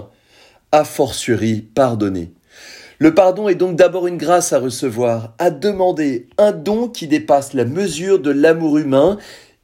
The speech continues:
et qui va me permettre de pardonner vraiment. Martine, cinquante-neuf ans. Voilà ce qu'elle raconte. Ma mère a saccagé mon enfance.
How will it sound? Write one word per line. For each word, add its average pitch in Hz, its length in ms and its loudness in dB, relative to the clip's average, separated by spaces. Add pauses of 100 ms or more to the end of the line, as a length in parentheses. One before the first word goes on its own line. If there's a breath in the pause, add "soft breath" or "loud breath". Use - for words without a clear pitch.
et 135 160 -2
qui 135 140 -8
va 135 180 2
me 170 280 2
permettre 120 600 -2
de 117 180 -2
pardonner 120 680 0
vraiment. 92 560 -8 (1080)
Martine, 107 800 -2 (360)
cinquante-neuf 120 800 0
ans. 90 220 -8 (540 soft breath)
Voilà 175 260 6
ce 165 140 -6
qu'elle 143 220 2
raconte. 123 420 -2
Ma 143 220 2
mère 180 420 0 (100)
a 135 140 -2
saccagé 143 720 0
mon 123 220 -2
enfance. 117 580 -6